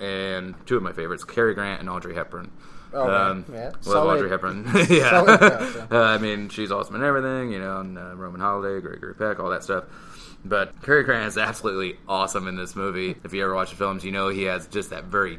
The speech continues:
Speaker 1: dry humor.
Speaker 2: Yeah.
Speaker 1: And very, you know, kinda witty and just confident, but always has a comeback line for you, you know. It is just full. It's, it's action movie, it's a comedy, it's, uh, you know, this woman's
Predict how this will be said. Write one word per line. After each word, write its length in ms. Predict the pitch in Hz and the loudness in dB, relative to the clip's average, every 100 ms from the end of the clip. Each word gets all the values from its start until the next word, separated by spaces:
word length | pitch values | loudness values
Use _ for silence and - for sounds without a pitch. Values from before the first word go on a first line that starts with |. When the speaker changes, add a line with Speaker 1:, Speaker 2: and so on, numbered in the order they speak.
| 82 | -14
Speaker 1:
dry 760 | - - 95 90 92 90 87 90 | -14 -8 -2 0 2 2 -2 -6
humor. 540 | 92 92 90 90 87 87 - | -6 -6 -4 -4 -6 -12 -14
Speaker 2:
Yeah. 260 | 113 104 104 | -10 -6 -2
Speaker 1:
And 240 | 104 104 | -2 -2
very, 600 | 95 107 104 104 98 95 | 0 2 2 2 0 -2
you 180 | 90 101 | -4 -4
know, 320 | 95 92 92 - - | -2 0 -2 -4 -8
kinda 160 | 98 95 | -4 -4
witty 540 | 95 104 95 95 95 | -2 -2 -2 -4 -6
and 640 | 90 92 92 92 90 92 90 | -4 -4 -4 -6 -6 -10 -10
just 340 | 92 87 - - | -12 -12 -14 0
confident, 580 | 107 95 92 95 92 - 95 | 2 2 0 -6 -6 -10 -12
but 400 | 95 90 85 - - - | -8 -6 -6 -10 -16 -6
always 300 | 113 113 107 | 0 0 0
has 180 | 104 98 | -2 -2
a 60 | 95 | -4
comeback 380 | 101 92 90 101 | -4 -2 -2 -2
line 300 | 92 90 92 | -2 -4 -4
for 200 | 92 92 | -4 -4
you, 200 | 85 90 90 | -4 -8 -8
you 100 | 101 | -6
know. 200 | 95 85 - - - | -4 -6 -8 -20 -6
It 160 | 110 101 | -2 -2
is 280 | 101 98 | -2 -6
just 260 | - 101 - | -6 -6 -6
full. 640 | - - - 107 87 90 - | -12 -6 0 0 0 -8 -6
It's, 180 | 107 - | -6 -4
it's 560 | 80 104 - - - - - - | -6 -6 -8 -16 -16 -20 -10 2
action 340 | 147 - 143 | 2 2 -2
movie, 380 | 135 131 131 123 | 2 2 4 2
it's 160 | 107 98 | 0 -2
a 120 | 95 | -4
comedy, 680 | - 123 123 120 117 117 113 - - - | 6 10 10 6 0 -2 -4 -8 -18 -4
it's, 280 | 104 - 104 | -4 -2 0
uh, 280 | 101 98 95 | 2 2 0
you 80 | 107 | -4
know, 100 | 101 | -4
this 320 | 101 - - | -4 -8 -8
woman's 680 | 107 107 104 101 101 90 | -4 -4 -4 -6 -8 -10